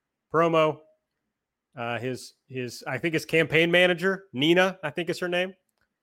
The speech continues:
puts up some polling numbers. He says, "We're not here to talk about numbers." He's here because he cares about the fans' well-being.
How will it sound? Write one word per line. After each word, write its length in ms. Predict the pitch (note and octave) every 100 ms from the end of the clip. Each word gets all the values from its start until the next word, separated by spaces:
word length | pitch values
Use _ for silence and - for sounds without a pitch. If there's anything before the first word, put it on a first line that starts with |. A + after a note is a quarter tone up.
| _
puts 160 | D#3+ -
up 80 | E3+
some 160 | D3+
polling 280 | E3 D#3+ E3
numbers. 380 | D#3+ E3 F3 E3+
He 60 | D#3+
says, 200 | D#3+ C#3
"We're 100 | D3+
not 100 | D#3
here 100 | D#3
to 80 |
talk 240 | - A3 -
about 220 | G#3 G3
numbers." 420 | G3+ G3 F#3+ - _ _ _ _ _ _ _ -
He's 120 | D3
here 160 | E3+ E3
because 240 | D3 D3
he 80 | C#3
cares 300 | - E3 D3+
about 260 | C#3 D3 C#3+
the 60 |
fans' 480 | C3 D#3 D3+ D3+ C#3
well-being. 720 | B2+ B2+ A2 F3 G#3+ G3+ F#3+